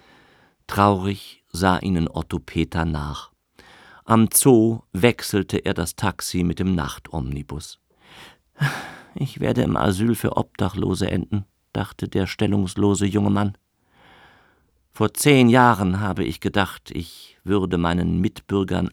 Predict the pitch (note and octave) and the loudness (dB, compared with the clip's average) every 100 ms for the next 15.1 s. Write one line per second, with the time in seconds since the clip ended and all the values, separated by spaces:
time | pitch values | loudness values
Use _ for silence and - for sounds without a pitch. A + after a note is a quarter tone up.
0 | _ - E2+ - - _ C3 B2+ C#2+ - | _ -2 0 -2 -6 _ -4 -2 -6 -8
1 | - _ _ _ _ _ _ _ _ _ | -12 _ _ _ _ _ _ _ _ _
2 | _ _ _ _ _ - G#2+ E2+ G2 F2+ | _ _ _ _ _ 0 2 2 2 0
3 | F2 _ _ _ _ _ _ _ _ _ | -2 _ _ _ _ _ _ _ _ _
4 | _ - F#2+ E2 - - F2+ _ _ _ | _ -4 -2 -2 -4 -12 -12 _ _ _
5 | _ _ _ _ _ _ _ _ _ _ | _ _ _ _ _ _ _ _ _ _
6 | _ _ _ _ _ G2+ - G2+ F#2+ G2 | _ _ _ _ _ 0 2 0 4 4
7 | G2 G2+ F2 G2 F#2 F2 E2+ F2+ D#2 F2 | 6 4 4 2 4 2 2 -2 -2 -2
8 | D#2+ - E2 E2 E2 E2 E2 - D2+ - | -2 -6 -4 -2 -2 -6 -8 -8 -10 -4
9 | F2 F2+ E2 D#2 D2 - C#2 D2+ E2+ - | 0 0 0 -4 -8 -8 -6 -6 -8 -12
10 | _ _ _ _ _ - G2 F#2 G2 - | _ _ _ _ _ -4 0 2 2 2
11 | G2 E2 - _ _ _ _ _ _ _ | 0 0 -8 _ _ _ _ _ _ _
12 | _ _ _ - - D2 - F2+ D2 - | _ _ _ -16 -6 -6 0 0 0 -6
13 | C#2+ - D#2 C#2+ - - G#2+ E2 - - | -8 -6 -6 -6 -10 -6 -4 -4 -6 -12
14 | - - - - _ _ _ - - - | -12 -12 -14 -16 _ _ _ -16 -16 -20